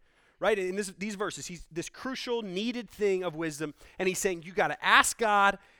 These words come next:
you gotta have faith in your asking," right? Uh, so of course, uh, I, if I want the lens in which to see the world, the rubric in which to see the world of which, which is the right path, of course I should go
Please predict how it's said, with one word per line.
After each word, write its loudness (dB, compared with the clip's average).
you -10
gotta 2
have 4
faith -4
in 2
your -2
asking," -4
right? 0
Uh, -8
so -4
of -4
course, -4
uh, -16
I, 2
if -2
I 2
want 0
the -2
lens 4
in -4
which -6
to -10
see -4
the -6
world, 0
the -6
rubric -6
in -4
which -6
to -12
see -8
the -6
world -2
of -8
which, -6
which -10
is -12
the -8
right -2
path, -2
of -10
course -6
I -2
should -10
go -6